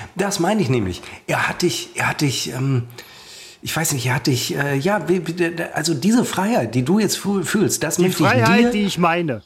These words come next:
Speaker 1: und das möchte ich auch dem Menschen gegenüberbringen. Und ich habe schon überlegt, entgegenbringen, ich habe auch überlegt, ob wir unseren Podcast um diese Altlast loszuwerden, umbenennen in zum Beispiel wortgeschmeidig.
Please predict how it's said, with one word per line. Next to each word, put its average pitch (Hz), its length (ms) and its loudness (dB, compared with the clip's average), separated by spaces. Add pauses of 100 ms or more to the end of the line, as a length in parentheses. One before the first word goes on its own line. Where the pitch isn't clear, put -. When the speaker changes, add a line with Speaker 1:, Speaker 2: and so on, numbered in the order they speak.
(480)
Speaker 1:
und 180 180 0
das 208 160 0
möchte 220 280 2
ich - 140 0
auch 185 220 0
dem 175 180 4
Menschen 180 460 2 (240)
gegenüberbringen. 160 600 4
Und 180 140 2
ich 147 140 2
habe 214 140 0
schon 190 180 2
überlegt, 170 500 0 (160)
entgegenbringen, 135 540 0
ich 151 120 0
habe 196 180 0
auch 151 120 0
überlegt, 165 380 2
ob 131 160 -2
wir 160 100 2
unseren 135 240 0
Podcast 175 520 -2
um 151 140 2
diese 139 380 0
Altlast - 960 -2
loszuwerden, 127 640 0 (540)
umbenennen 185 720 2
in 185 720 0
zum 165 220 0
Beispiel 156 440 0 (320)
wortgeschmeidig. 98 1300 -2